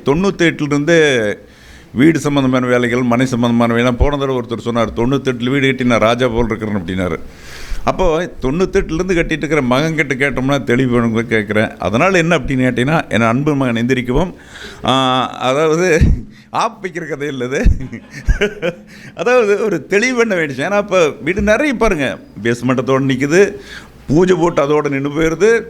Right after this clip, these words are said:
அப்புறம் அதுக்கு மேல வந்து மேல் மட்டத்தோட நிக்குது, எல்லாமே நின்னு, நின்னு, நின்னு போயிருது. ஏன்னா அது வீட்டுல கேட்கணும், இது வந்து அந்த இடத்துல சல்லிய தோஷமா,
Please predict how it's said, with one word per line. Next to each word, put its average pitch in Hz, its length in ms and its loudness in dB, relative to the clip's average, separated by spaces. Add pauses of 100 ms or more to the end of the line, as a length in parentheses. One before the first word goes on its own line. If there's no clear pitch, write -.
(500)
அப்புறம் 170 400 0
அதுக்கு 175 280 -4
மேல 196 280 0
வந்து 180 220 -4
மேல் 160 260 0
மட்டத்தோட 156 480 0
நிக்குது, 185 600 0
எல்லாமே 254 400 0
நின்னு, 165 260 -4
நின்னு, 160 320 -2
நின்னு 143 300 0
போயிருது. 123 440 2
ஏன்னா 156 140 0
அது 202 180 2
வீட்டுல 175 500 0
கேட்கணும், 131 520 -2
இது 147 120 -2
வந்து 151 380 2
அந்த 139 180 0
இடத்துல 156 340 0
சல்லிய 143 340 -2
தோஷமா, 113 580 0